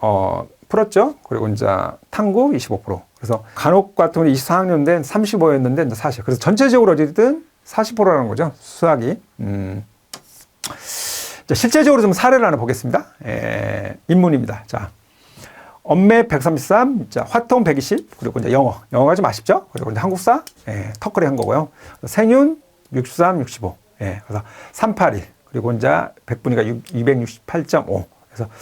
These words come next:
어떻게 보면은 외형상 보면은 뭐 한양대를 공략하기는 무난한 표점 백분인 거죠. 그래서 실제적으로 이제 이 학생이 지원한,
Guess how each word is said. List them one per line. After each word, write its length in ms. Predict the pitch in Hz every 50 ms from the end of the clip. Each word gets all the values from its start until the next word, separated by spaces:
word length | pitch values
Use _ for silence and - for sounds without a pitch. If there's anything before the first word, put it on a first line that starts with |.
| - - -
어떻게 240 | - 175 175 254 262
보면은 400 | 247 233 226 220 220 226 214 -
외형상 400 | 143 151 196 233 247 240 254 240
보면은 600 | 214 214 202 202 196 196 214 220 226 233 220 208 -
뭐 120 | - 151 139
한양대를 600 | 156 202 226 220 214 202 214 202 220 233 262 294
공략하기는 640 | - - - 151 175 190 190 - 170 151 156 170
무난한 420 | 147 131 143 151 147 139 151 190 202
표점 480 | - - 202 - - - 190 196 208 208 - - _ _ _ _
백분인 280 | - 131 - 156 139
거죠. 300 | 117 117 127 165 143 - - - - - - - - _
그래서 220 | - 131 139 135 135 - - -
실제적으로 560 | _ - - - 269 262 262 269 262 233 233 196
이제 80 | 165
이 60 | 175
학생이 380 | 214 247 - - - 226 214 214
지원한, 880 | 208 - - 185 202 202 208 208 214 220 226 226 226 226 226 233 233